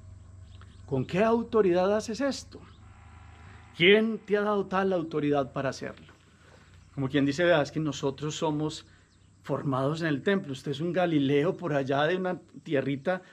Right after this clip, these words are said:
muy pequeñita que se llama Nazaret. Y usted no, no se formó con los fariseos, no se formó con los escribas, doctores de la ley, no lo vimos por aquí como, como discípulo de los grandes rabinos. Y usted tan pobre, pues, ¿usted, usted quién es?".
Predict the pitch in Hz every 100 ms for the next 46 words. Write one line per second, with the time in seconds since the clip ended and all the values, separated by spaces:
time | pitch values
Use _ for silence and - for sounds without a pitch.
0 | - 170 180 185 - 151 151 147 185 170
1 | 147 143 160 180 143 147 147 147 147 _
2 | - _ _ _ 135 - - 110 95 127
3 | 127 120 117 170 190 226 160 131 147 139
4 | 135 123 113 165 226 170 139 233 196 190
5 | 143 147 139 135 - - - - - -
6 | 151 175 175 127 123 123 131 131 156 139
7 | 120 147 202 151 151 208 156 151 - 143
8 | 123 - 156 143 139 - - - - 143
9 | 143 131 139 139 135 135 135 165 160 160
10 | 147 135 135 123 139 127 131 117 113 180
11 | 226 147 - - - _ 131 - 139 156
12 | 160 165 156 156 165 156 - _ _ 185
13 | 180 160 - - 156 - 190 151 147 240
14 | 147 - -